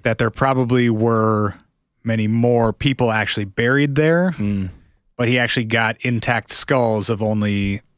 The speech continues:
Speaker 1: I think it's, like, twelve to fifteen.
Speaker 2: Okay.
Speaker 1: Um,
Speaker 2: Yeah, and that's gonna be so hard to estimate at that point because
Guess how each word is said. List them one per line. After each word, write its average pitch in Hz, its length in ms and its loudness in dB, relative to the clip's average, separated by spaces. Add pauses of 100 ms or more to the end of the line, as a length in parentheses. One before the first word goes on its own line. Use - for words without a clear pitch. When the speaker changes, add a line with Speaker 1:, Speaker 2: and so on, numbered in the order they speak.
(640)
Speaker 1:
I 107 60 -6
think 104 180 -2
it's, - 120 -6
like, 98 160 -6 (100)
twelve 104 460 -2
to 104 100 -2
fifteen. 95 680 -8 (720)
Speaker 2:
Okay. 107 320 0 (1300)
Speaker 1:
Um, 110 520 0 (720)
Speaker 2:
Yeah, 139 400 2
and 165 120 2
that's 185 300 0
gonna 156 240 0
be 139 100 2
so 139 220 2
hard 123 180 2
to 110 60 0
estimate 117 400 0
at 104 80 -4
that 110 220 -2
point 113 260 0
because 107 680 -2